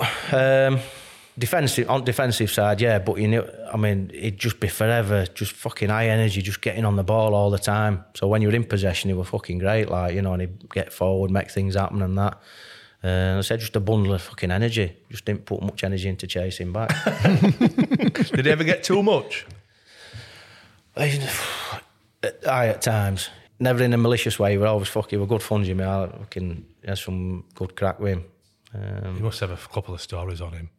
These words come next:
Speaker 1: Well, I mean, well, uh, again, at a time when, um, he got a bit too much on Christmas do.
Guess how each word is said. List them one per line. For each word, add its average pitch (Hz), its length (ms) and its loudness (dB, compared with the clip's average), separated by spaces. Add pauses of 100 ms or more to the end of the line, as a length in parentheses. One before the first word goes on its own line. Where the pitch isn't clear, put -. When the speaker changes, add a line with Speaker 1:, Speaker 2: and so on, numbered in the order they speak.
(140)
Speaker 1:
Well, 156 120 2
I 156 40 0
mean, 156 200 4
well, 165 380 2
uh, 139 160 0
again, 139 360 2
at 113 80 -4
a 117 40 -10
time 131 360 2
when, 117 240 2
um, 113 440 4 (1600)
he 120 60 0
got 110 180 2
a - 20 -4
bit 101 200 -2
too 107 180 2
much 143 240 0
on 117 120 0
Christmas - 360 -4
do. 135 260 2